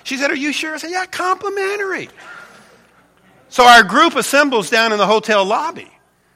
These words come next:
Okay, the whole group is down there, and we're down there, and I'm feeling good. "Give me, give me another one of them chocolates. Those things are really good."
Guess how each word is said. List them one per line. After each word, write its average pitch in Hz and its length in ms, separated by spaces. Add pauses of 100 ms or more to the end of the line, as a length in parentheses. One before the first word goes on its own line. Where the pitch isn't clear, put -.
(160)
Okay, 196 180
the 190 80
whole 220 200
group 262 280
is 226 100
down 214 220
there, 254 80
and 196 100
we're 269 120
down 247 220
there, 262 80
and 202 80
I'm 247 120
feeling 240 400
good. 226 300
"Give 285 100
me, 285 40
give - 140
me 285 100
another 254 180
one 214 80
of 196 60
them 147 60
chocolates. 117 460
Those - 160
things 113 180
are 98 80
really 151 380
good." 120 340